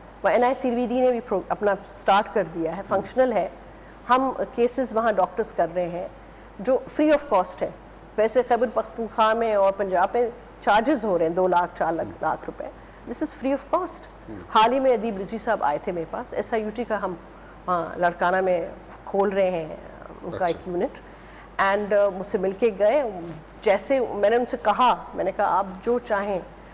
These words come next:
Speaker 1: मैं भी, मैं हुकूमत से दरख्वास्त करूँगी, चीफ मिनिस्टर से रिक्वेस्ट करूँगी।" कि because मैं उनसे म-, अ, कहा कि मैंने minute type चीज़ उनको कहा, मैंने कहा, "रिक्वेस्ट करती हूँ कि आप please।" और उन्होंने कहा, "बिल्कुल मैं कर रहा हूँ।" वो कर रहे हैं, प्रो-, वहाँ बना रहे हैं अपना एक,
Speaker 2: हम्म।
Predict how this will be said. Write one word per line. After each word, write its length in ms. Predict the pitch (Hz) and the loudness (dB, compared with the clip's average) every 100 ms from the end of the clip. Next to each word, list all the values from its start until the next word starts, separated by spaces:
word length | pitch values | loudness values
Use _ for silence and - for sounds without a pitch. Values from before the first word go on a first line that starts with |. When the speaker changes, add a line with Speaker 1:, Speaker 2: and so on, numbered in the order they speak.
| - | -6
Speaker 1:
मैं 80 | 180 | -6
भी, 160 | 196 185 | -4 -6
मैं 280 | 185 196 190 | 0 2 2
हुकूमत 400 | 175 - 190 196 | -2 -4 -4 -2
से 100 | 185 | -2
दरख्वास्त 580 | 175 170 170 170 - - | -4 -2 2 2 0 -6
करूँगी, 320 | 180 165 180 | -6 -4 -6
चीफ 240 | - 185 | -6 -8
मिनिस्टर 260 | 156 165 185 | -8 -10 -10
से 120 | - | -12
रिक्वेस्ट 400 | - - 185 185 | -12 0 0 0
करूँगी।" 440 | - - 180 175 - - - - - - | -10 -12 -10 -14 -18 -20 -20 -20 -20 -6
कि 80 | 190 | -4
because 440 | 175 185 180 180 | -2 0 0 0
मैं 140 | 208 | 0
उनसे 260 | 214 214 247 | 0 -2 -4
म-, 240 | 190 160 | -2 -2
अ, 500 | 160 - 147 - - - | -4 -8 -12 -8 -8 -2
कहा 200 | 185 202 | 0 0
कि 120 | 202 196 | -2 0
मैंने 180 | 196 | 2
minute 360 | 180 202 294 - | 2 4 2 2
type 220 | 196 156 - | -2 -2 -6
चीज़ 220 | 156 - | -10 -10
उनको 160 | 147 165 | -10 -6
कहा, 120 | 170 | -4
मैंने 140 | 220 | -2
कहा, 100 | 214 | -2
"रिक्वेस्ट 440 | 180 - 254 - - | -2 0 0 0 -4
करती 240 | 165 - | -6 -6
हूँ 60 | 156 | -8
कि 60 | |
आप 100 | 135 - | -8 -6
please।" 240 | 180 165 - - - | -8 -8 -12 -12 2
और 60 | |
उन्होंने 180 | 262 285 | 4 4
कहा, 80 | 302 | 2
"बिल्कुल 280 | 254 269 330 | 0 -2 -2
मैं 140 | 320 | 0
कर 140 | - 185 | -2 -2
रहा 140 | 175 | -2
हूँ।" 80 | 190 | -2
वो 60 | |
कर 180 | 208 269 | 0 2
रहे 140 | 320 311 | 4 2
हैं, 80 | |
प्रो-, 120 | 190 156 | 0 -6
वहाँ 180 | 147 | -6
बना 240 | 160 170 214 | -2 2 4
रहे 120 | 262 | 4
हैं 120 | 196 | 0
अपना 140 | - 151 | -4 -8
एक, 120 | - - - - | -8 -14 -18 -14
Speaker 2:
हम्म। 140 | 117 | -12